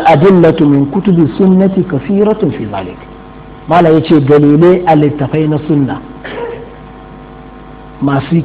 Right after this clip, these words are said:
tarin yawa ne akan haka. Littafan suna da yawa,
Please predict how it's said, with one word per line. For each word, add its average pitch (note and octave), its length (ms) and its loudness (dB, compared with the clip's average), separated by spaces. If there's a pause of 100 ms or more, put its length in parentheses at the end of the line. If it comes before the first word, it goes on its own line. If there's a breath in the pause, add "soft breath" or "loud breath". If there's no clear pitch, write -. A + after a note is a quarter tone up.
tarin F3+ 460 4
yawa F3 200 4
ne D3 180 0
akan C3+ 220 -6
haka. A2+ 260 -10 (300)
Littafan D3 460 2
suna E3+ 180 4
da C#3+ 120 0
yawa, E3 420 2